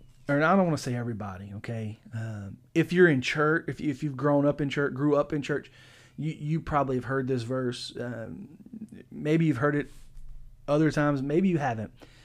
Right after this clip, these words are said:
But listen to what John three sixteen says. It says, "For God loved the world in this way.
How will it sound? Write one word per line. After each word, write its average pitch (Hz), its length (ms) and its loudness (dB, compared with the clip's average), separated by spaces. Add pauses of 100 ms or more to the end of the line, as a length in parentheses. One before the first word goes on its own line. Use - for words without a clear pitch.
(440)
But 170 100 4
listen 240 200 6
to 285 60 4
what 226 160 4
John 156 220 6
three 151 140 0
sixteen - 400 -2
says. 113 180 -6
It - 0 -
says, 131 160 -8
"For 139 160 -2
God 160 520 4
loved 156 360 4
the 151 100 4
world 131 460 0
in 120 240 0
this 147 280 2
way. 131 440 -2